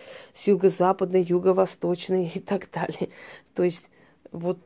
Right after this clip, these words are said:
эм, для таких чёрных дел. А ещё этот клинок вообще используется для закапывания кое-чего, о чём вам знать не надо.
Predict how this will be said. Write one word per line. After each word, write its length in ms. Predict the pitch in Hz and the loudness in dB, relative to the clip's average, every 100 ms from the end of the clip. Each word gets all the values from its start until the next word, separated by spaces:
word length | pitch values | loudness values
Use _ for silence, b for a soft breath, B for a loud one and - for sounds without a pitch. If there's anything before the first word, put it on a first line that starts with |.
| - | -6
эм, 680 | 170 170 165 165 160 165 170 | -2 0 -2 -4 -6 -8 -8
для 180 | 180 196 | -4 -4
таких 380 | - 175 185 - | -4 -8 -10 -8
чёрных 420 | - 175 175 165 | -4 -2 -4 -8
дел. 180 | 175 190 | -6 0
А 80 | 240 | 2
ещё 300 | 233 - 269 | 2 4 4
этот 300 | 233 180 - | 4 2 -6
клинок 500 | 190 196 220 233 - | 0 2 2 0 -2
вообще 400 | 170 - 202 - | -6 -4 -4 -4
используется 720 | - - 185 175 170 - 170 | -8 -6 -6 -4 -8 -8 -8
для 200 | 170 170 | -8 -6
закапывания 760 | 175 175 160 160 - 151 160 | -6 -6 -10 -12 -12 -10 -10
кое-чего, 600 | - 160 165 - 202 262 - B B B B | -10 -12 -10 -8 -4 -4 -6 B B B B
о 80 | |
чём 220 | - 254 247 | -2 2 4
вам 160 | 190 | 2
знать 440 | 170 185 208 - - | 0 0 0 -2 -12
не 240 | 202 202 208 | -8 -4 -2
надо. 460 | 175 160 160 160 | -2 -4 -6 -10